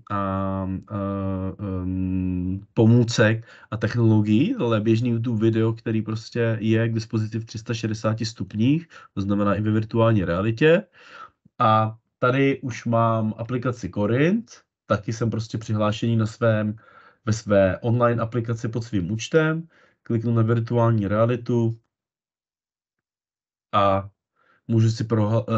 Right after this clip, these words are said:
<clears throat> pro-, prohlédnout a prozkoumat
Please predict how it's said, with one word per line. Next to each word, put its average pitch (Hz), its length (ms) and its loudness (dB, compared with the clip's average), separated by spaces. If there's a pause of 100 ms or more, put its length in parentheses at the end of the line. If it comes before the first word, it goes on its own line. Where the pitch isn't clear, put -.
(140)
<clears throat> 113 160 2
pro-, 98 720 2 (120)
prohlédnout 113 920 2
a 117 60 -12
prozkoumat 104 880 0